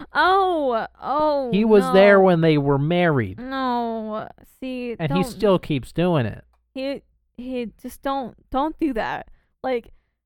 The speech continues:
Speaker 1: get over people, you know, you can do it. There's, there's other people, I promise.
Speaker 2: I think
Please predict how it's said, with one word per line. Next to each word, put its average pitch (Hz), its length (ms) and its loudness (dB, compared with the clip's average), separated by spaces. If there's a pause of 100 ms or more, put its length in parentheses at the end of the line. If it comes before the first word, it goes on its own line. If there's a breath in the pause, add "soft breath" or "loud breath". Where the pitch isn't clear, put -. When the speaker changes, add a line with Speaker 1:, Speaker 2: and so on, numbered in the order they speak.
(280)
Speaker 1:
get 302 200 0
over 254 360 0
people, 180 440 -10
you 170 140 -12
know, 196 100 -6
you 220 180 -6
can 294 200 -8
do 285 180 -4
it. 165 220 -10
There's, 220 340 -6
there's 240 260 -8
other 262 200 -4
people, - 360 -12
I 208 60 -12
promise. - 560 -12
Speaker 2:
I 160 140 -2
think 226 280 -6